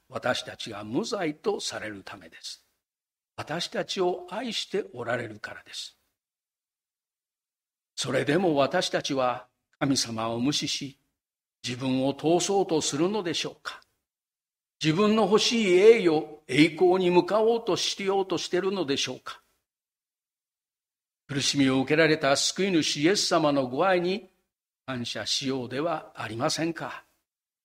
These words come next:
くださった罪の許しと罪の重荷からの解放を感謝しようではありませんか？イエス様に信頼し、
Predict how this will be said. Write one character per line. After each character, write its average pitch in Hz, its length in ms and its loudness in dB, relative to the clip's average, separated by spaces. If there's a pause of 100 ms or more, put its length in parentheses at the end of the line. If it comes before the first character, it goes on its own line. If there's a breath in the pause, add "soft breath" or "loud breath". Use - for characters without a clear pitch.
(200)
く - 40 -16
だ 110 120 -2
さ 120 160 -2
っ - 160 -10
た 107 180 -8
罪 127 320 -2
の 110 180 -8
許 127 240 -2
し - 180 0
と - 240 -6 (560)
罪 160 280 6
の 131 120 6
重 156 180 6
荷 180 120 2
か 202 140 0
ら 180 80 6
の 160 160 0
解 185 280 0
放 226 140 -10
を 208 340 0 (460)
感 127 240 0
謝 117 200 0
し - 200 -2
よ 135 140 2
う 147 40 4
で 160 100 0
は 175 220 6
あ 135 60 8
り 165 100 2
ま 175 120 4
せ 180 120 -2
ん - 80 -6
か？ - 260 -14 (1120)
イ 143 60 0
エ 139 40 4
ス - 60 2
様 127 240 2
に 123 120 0
信 147 240 0
頼 165 200 2
し、 180 280 -6